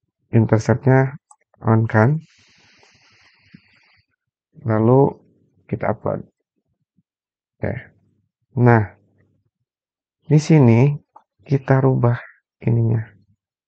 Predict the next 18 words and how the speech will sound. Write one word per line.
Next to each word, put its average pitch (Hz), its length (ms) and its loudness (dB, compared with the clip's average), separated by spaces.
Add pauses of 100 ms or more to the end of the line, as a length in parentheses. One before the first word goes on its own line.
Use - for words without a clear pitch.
(1300)
Kita 139 160 2
tinggal 143 240 2
rubah 147 240 4
di 143 80 0
sini 139 160 -2
aja, 143 240 0
teman-teman. 131 400 -2
Jadi, 127 320 4 (160)
dot 147 320 2 (240)
P 123 160 4
H - 120 -8 (360)
P. - 20 -6 (1600)
Itu. 165 160 0 (960)
Lalu, 117 280 0 (280)
habis 117 240 -8
itu, 131 220 -2 (260)
forward 156 400 0
deh. 156 120 -4